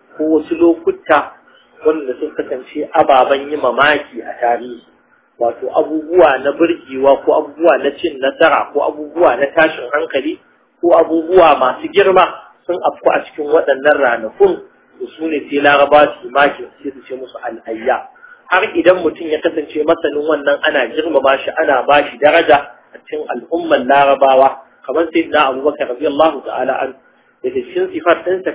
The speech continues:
kana aliman bi ayyamil arabi wa ansabihim. Ya san ayyamul arab, sannan ya san ansabul arab, wato nasabar su. Sanin waɗannan girmoman guda biyu a wurin Larabawa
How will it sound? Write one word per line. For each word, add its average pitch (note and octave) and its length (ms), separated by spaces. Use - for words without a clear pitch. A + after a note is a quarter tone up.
kana F3 320
aliman F3+ 480
bi E3 80
ayyamil C#3 480
arabi E3 240
wa C#3 160
ansabihim. B2 640
Ya D3 320
san F3 240
ayyamul C#3 480
arab, C#3 400
sannan C3+ 240
ya C3+ 240
san D3+ 140
ansabul B2+ 560
arab, B2 240
wato A2 320
nasabar B2+ 400
su. - 160
Sanin G#3+ 280
waɗannan F3+ 320
girmoman F3 480
guda C#3+ 300
biyu F#3 100
a D3+ 80
wurin E3 240
Larabawa E3+ 560